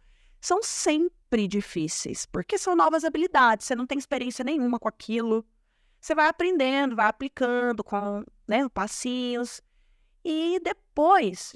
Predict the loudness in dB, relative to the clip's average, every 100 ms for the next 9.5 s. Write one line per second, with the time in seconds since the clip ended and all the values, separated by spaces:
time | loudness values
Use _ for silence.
0 | _ -4 -4 0 2 2 0 -4 -4 -4
1 | -2 -4 -2 -2 -2 -2 0 0 -2 -2
2 | 0 0 0 -2 -2 -2 2 4 4 2
3 | 0 -2 -4 -8 -4 -6 -6 -10 -8 -8
4 | -10 -16 -18 -20 _ _ _ _ 2 4
5 | 4 2 4 4 2 -8 -10 -12 -20 _
6 | _ -12 2 4 6 4 -2 -2 0 4
7 | 4 4 6 6 4 2 -2 -10 -16 _
8 | _ -4 -2 0 0 0 -2 -6 -6 -4
9 | -4 -4 -6 -6 -8